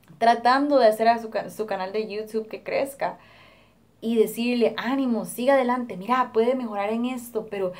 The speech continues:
estoy interesado en, en que crezcas, en que avances". ¿Por qué podemos ser los porristas, los animadores de personas que ya tienen un supuesto nivel de éxito, que no los conocemos, pero aquellos que están en nuestro círculo,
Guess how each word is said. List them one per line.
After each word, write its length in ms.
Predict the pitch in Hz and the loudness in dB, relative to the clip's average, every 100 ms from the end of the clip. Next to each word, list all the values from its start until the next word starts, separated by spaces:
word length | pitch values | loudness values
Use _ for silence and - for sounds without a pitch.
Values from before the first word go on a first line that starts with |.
| - - | -18 -18
estoy 440 | 196 - - 247 | -16 -14 -6 -2
interesado 680 | 277 247 233 208 226 240 240 | -2 -2 -4 -2 0 2 0
en, 160 | 220 214 | -2 -6
en 160 | 202 | -10
que 160 | 196 190 | -10 -8
crezcas, 560 | - 240 269 262 220 214 | -2 4 4 4 -4 -6
en 100 | 208 | 0
que 80 | |
avances". 400 | 214 240 254 214 214 - - - | 2 2 0 -6 -10 -18 -10 0
¿Por 300 | 294 285 - | 2 2 0
qué 160 | 320 | -2
podemos 500 | 339 339 320 330 339 | 0 4 6 6 2
ser 320 | 330 294 302 - - - | 2 2 2 -2 -18 -14
los 320 | - 269 262 - | 0 4 4 2
porristas, 1040 | - 254 247 226 277 330 - 269 262 269 - - | -4 0 2 0 -4 -6 -2 2 2 0 -10 -8
los 180 | 247 247 | -4 -2
animadores 840 | 247 240 226 226 262 302 285 285 - - 247 | 0 2 2 4 6 6 2 -4 -14 -8 0
de 100 | 247 | 2
personas 680 | 247 240 269 269 285 294 - _ _ | 2 0 0 2 2 0 -6 _ _
que 220 | 269 269 196 | -4 -4 0
ya 500 | 202 302 370 339 - _ | 6 8 6 2 -6 _
tienen 320 | 262 277 294 262 | 2 2 2 0
un 240 | 240 262 | -2 -2
supuesto 580 | - 262 247 269 269 269 | -4 -2 2 2 4 2
nivel 280 | 233 214 220 | 2 0 2
de 240 | 226 247 | 2 2
éxito, 480 | 269 240 220 202 - | 0 -4 -4 -6 -2
que 120 | 240 | 2
no 360 | 226 240 285 330 | 4 6 6 6
los 220 | 339 - | 4 2
conocemos, 520 | 269 240 254 254 240 | 2 2 0 -2 -2
pero 160 | 233 202 | 0 -2
aquellos 340 | 208 247 269 | -2 -4 -6
que 80 | 247 | -8
están 420 | 226 247 247 240 - | -4 -2 -2 -6 -10
en 200 | 226 208 | -8 -6
nuestro 560 | 208 247 269 - 247 | -4 -4 -4 -4 -4
círculo, 960 | 226 - - 269 302 302 233 220 214 214 | -6 -10 -8 -6 -6 -6 -2 2 2 0